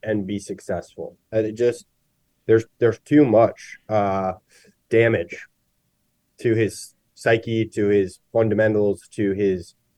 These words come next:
uh, relationship with the team. So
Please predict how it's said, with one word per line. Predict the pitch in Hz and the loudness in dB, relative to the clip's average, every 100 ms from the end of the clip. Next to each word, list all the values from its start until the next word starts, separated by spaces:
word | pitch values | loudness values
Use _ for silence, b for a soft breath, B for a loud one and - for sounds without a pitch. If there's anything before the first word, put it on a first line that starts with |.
| _ _ _ _ _ _ _ _ _ _ _ 101 | _ _ _ _ _ _ _ _ _ _ _ -4
uh, | 95 | -2
relationship | 92 92 107 113 113 107 104 | 0 2 2 0 -2 -6 -8
with | |
the | 95 | -10
team. | 98 - 113 107 107 98 _ _ _ _ _ _ _ _ | -10 -4 0 0 -2 -8 _ _ _ _ _ _ _ _
So | - - 123 113 110 | -6 2 6 6 4